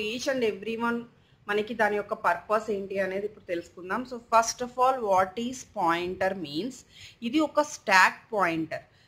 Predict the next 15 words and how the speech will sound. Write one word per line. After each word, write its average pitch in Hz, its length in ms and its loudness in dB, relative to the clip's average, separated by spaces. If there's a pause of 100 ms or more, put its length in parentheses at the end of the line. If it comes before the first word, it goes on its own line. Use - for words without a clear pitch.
(120)
So, - 100 -12 (220)
ఈ 254 160 -4
stack 208 440 4 (100)
pointer 247 580 -2
use 214 220 -8
చేసి 220 260 0
మనం 208 220 0
ఏం 175 180 -2
చేస్తాము 190 520 -4
అంటే, 156 220 -2 (140)
ఎప్పుడైతే 294 760 -2 (100)
process 226 600 0
అనేది 233 420 -2
switch 240 440 -4
అవుతుందో, 175 500 -2